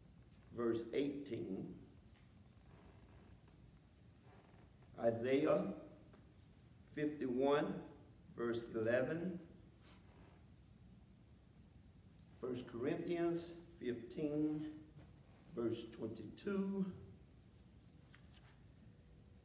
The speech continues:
Fifty-four, same First Corinthians fifteen, verses fifty-four through fifty-eight. And then, of course,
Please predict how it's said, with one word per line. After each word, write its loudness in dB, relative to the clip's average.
Fifty-four, 2
same 4
First 2
Corinthians 0
fifteen, 0
verses 0
fifty-four -2
through -4
fifty-eight. 4
And 0
then, -2
of -4
course, 0